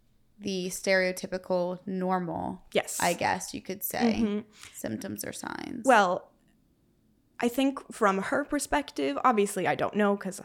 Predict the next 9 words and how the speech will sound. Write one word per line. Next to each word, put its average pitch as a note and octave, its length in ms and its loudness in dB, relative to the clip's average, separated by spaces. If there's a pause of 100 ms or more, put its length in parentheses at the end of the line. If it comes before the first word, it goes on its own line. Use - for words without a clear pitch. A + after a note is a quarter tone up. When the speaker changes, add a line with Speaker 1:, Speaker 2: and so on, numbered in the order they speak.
Speaker 2:
I'm - 140 -4
not - 160 -8
her, A#3+ 160 2
Speaker 1:
Yeah. G#3 220 -2 (260)
Speaker 2:
but - 320 2 (1120)
because B3 680 2 (600)
my G#3+ 600 4
autism G3 800 2 (340)
wasn't G3 920 0